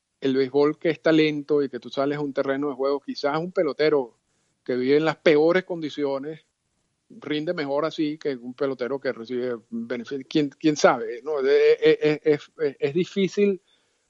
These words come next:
en, en este negocio unir las dos cosas. Ahora,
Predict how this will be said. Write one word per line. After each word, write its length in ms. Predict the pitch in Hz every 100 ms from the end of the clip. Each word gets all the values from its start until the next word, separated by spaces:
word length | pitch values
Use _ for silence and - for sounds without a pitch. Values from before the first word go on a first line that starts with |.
| _ _ _ _ _ _ _
en, 260 | - 147 139
en 160 | 147 147
este 280 | 156 - 190
negocio 460 | 165 147 160 185
unir 180 | 165 156
las 160 | 165 156
dos 140 | 147
cosas. 380 | 175 156 127 - _
Ahora, 560 | 139 143 180 156 104